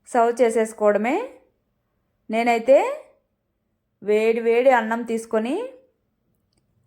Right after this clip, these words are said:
ఇందులోకైతే ఈ పచ్చడి అలానే ఉసిరికాయ వేసుకొని ఇప్పుడు ఉఫ్ ఉఫ్ అని ఊదుకుంటూ బాగా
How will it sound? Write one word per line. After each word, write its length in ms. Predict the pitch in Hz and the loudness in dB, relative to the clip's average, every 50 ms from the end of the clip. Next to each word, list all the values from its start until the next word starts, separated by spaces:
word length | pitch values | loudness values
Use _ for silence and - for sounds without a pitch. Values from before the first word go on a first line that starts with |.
| _ _ _ _ _ _ - - | _ _ _ _ _ _ -10 -6
ఇందులోకైతే 640 | 220 226 240 240 240 240 233 240 233 220 214 262 294 370 466 523 - - - _ _ _ _ _ _ _ _ _ _ _ _ _ - 226 | -2 -2 0 0 0 -2 0 -2 -4 0 2 2 2 2 2 -6 -12 -16 -20 _ _ _ _ _ _ _ _ _ _ _ _ _ -10 -10
ఈ 60 | 226 - 233 | -6 -2 -2
పచ్చడి 440 | 220 214 214 - 254 247 254 302 392 466 523 - - - - - - | -2 -2 0 2 2 2 4 4 2 2 2 0 -12 -20 -20 -12 -4
అలానే 340 | - 214 220 226 226 240 285 381 480 539 - - - - 214 | 0 0 0 0 0 -2 -4 -4 -6 -8 -12 -16 -20 -16 -16
ఉసిరికాయ 400 | 214 - 214 220 220 233 220 220 220 214 | -12 -8 -6 -4 0 0 0 0 0 -2
వేసుకొని 500 | 208 208 208 - - 214 214 220 254 359 480 508 - - _ _ _ _ _ _ _ _ _ _ _ _ _ _ _ _ _ _ _ _ _ _ _ _ _ _ _ _ _ _ _ _ _ _ _ _ _ _ _ _ _ _ _ _ _ _ _ _ _ _ - 226 220 | -4 -4 -6 -6 -4 -4 -2 -2 -4 -6 -8 -10 -14 -18 _ _ _ _ _ _ _ _ _ _ _ _ _ _ _ _ _ _ _ _ _ _ _ _ _ _ _ _ _ _ _ _ _ _ _ _ _ _ _ _ _ _ _ _ _ _ _ _ _ _ -12 -12 -12
ఇప్పుడు 280 | - - 254 262 311 440 571 - - 466 - - - 240 | -8 -6 -4 0 2 0 0 0 -4 -16 -16 -10 -10 -10
ఉఫ్ 120 | 233 - 311 302 | -10 -6 -6 -6
ఉఫ్ 160 | 277 302 - 285 262 254 | -6 -6 -2 0 0 0
అని 320 | 247 226 233 262 359 466 571 605 587 453 254 233 | 0 -4 -8 -10 -8 -10 -10 -10 -8 -4 2 2
ఊదుకుంటూ 600 | 233 226 247 247 - 254 247 240 233 233 302 359 440 523 - - - - - _ _ _ _ _ _ _ _ _ _ _ _ _ _ - 202 202 | 2 2 2 0 0 -2 0 -2 -4 -2 0 2 2 2 2 -2 -16 -20 -20 _ _ _ _ _ _ _ _ _ _ _ _ _ _ -6 -2 0
బాగా 300 | 196 202 208 214 240 | 2 2 0 0 -2